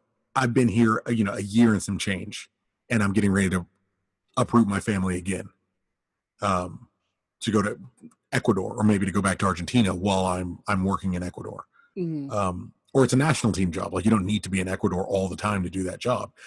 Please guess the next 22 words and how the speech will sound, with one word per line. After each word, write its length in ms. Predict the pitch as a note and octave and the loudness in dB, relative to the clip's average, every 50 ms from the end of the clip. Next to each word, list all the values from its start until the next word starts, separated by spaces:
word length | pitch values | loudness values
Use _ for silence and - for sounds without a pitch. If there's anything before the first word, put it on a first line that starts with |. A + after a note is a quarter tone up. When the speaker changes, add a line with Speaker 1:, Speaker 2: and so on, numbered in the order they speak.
| - _ | -16 _
Speaker 1:
But 80 | - A2+ | -4 -4
if 100 | A2+ - | 0 2
you've 220 | D#3 D3+ A#2 E2+ | 4 2 2 0
just 420 | - - G#2 A2+ A2+ A2 - - - - | -2 -2 -2 0 0 -2 -4 -6 -6 -4
uprooted 420 | A#2+ - - - G#2+ G2 G2 F2 | -6 -4 -2 0 0 0 0 -2
your 80 | - F2+ | -4 -6
family 380 | - A2+ A2 G#2 G2 F#2+ F#2+ F2+ | -4 -4 -2 -2 -2 -2 -4 -4
to 100 | - F#2+ | -4 -4
move 140 | F#2+ F2+ | -4 -4
to, 160 | - - F#2+ - | -6 -10 -12 -14
to 160 | - - F#2 | -12 -10 -10
Los 200 | F2 F2+ - - | -8 -8 -4 0
Angeles, 320 | D3+ F3 C3+ G2+ F#2 - | 2 2 2 2 0 -4
I 80 | - - | -6 -4
can 140 | - A#2+ G#2+ | 0 0 2
understand 580 | G#2 G2 F#2 - - - A2 A2 G#2+ G2+ E2 | 2 0 0 -2 -2 -2 0 0 2 0 0
him, 200 | D#2+ F2+ F2+ - - | -2 -4 -6 -6 -6
as, 120 | G#2 F#2+ | -6 -6
especially 480 | G#2+ E2 - - - E3 D3+ - - G2+ | -6 -6 -4 0 2 2 2 2 0 -2
as 100 | F#2 F#2 | -4 -6
a 60 | F#2+ | -4
dad, 360 | F2+ A2 B2+ B2+ - - - | -2 0 0 0 0 -2 -6